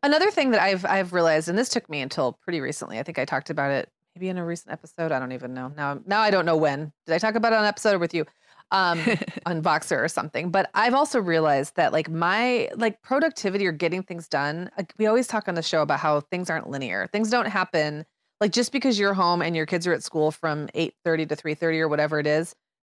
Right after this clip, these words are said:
Speaker 1: doesn't mean from eight thirty to three thirty you need to be on your feet, like, getting stuff
Speaker 2: Yeah.
Speaker 1: done
Speaker 2: Mm-hmm.
Speaker 1: that entire time, Monday through Friday. Maybe it doesn't look like that. Um,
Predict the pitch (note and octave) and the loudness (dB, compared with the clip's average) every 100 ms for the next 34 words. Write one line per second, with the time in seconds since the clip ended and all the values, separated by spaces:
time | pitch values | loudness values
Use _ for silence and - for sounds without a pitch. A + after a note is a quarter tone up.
0 | _ G#3 G3 G#3+ E3 F#3 F3 E3+ - F3 | _ 2 4 2 0 -2 -2 -4 -2 -2
1 | F3+ E3 E3 D#3+ D#3+ D3+ E3 D3+ E3 D#3 | 0 0 0 -2 -4 -2 -2 0 -2 -2
2 | D#3 - E3 D3 - E3+ D3 - _ _ | 0 0 -2 -4 -4 -4 -2 -6 _ _
3 | - C#3 C#3+ G#3 F#3+ F3 D#3 - F3+ F3 | -6 -6 -2 2 2 2 -2 0 2 2
4 | F3+ F3 F3+ C#3+ C#3 D#3+ B3 D#4+ F#3 D3 | 2 2 2 2 0 -2 -2 2 2 2
5 | F#3 F3 D3+ E3 C4+ G3+ F3 E3 E3+ E3+ | 0 2 2 2 2 2 0 -2 -4 -2
6 | - F4+ F3+ E3 A#3 D#4 A3+ F#3+ - A#3 | 2 2 2 0 0 0 0 -4 -6 -4
7 | G3 - - C3+ - F3+ | -2 0 0 0 0 -2